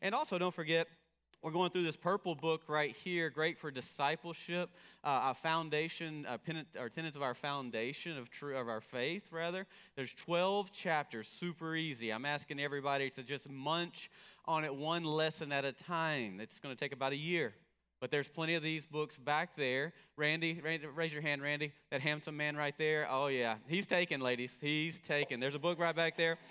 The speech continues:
And, uh, you can grab one, take it.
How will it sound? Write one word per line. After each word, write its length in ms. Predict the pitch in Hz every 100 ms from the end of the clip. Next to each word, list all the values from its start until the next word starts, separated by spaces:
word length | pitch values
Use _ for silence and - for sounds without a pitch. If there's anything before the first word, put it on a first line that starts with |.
| - - -
And, 500 | 160 156 151 147 143
uh, 80 | 147
you 180 | 143 151
can 140 | 160
grab 300 | 143 165 180
one, 420 | 180 190 196 202 - -
take 260 | 165 165
it. 160 | 190 190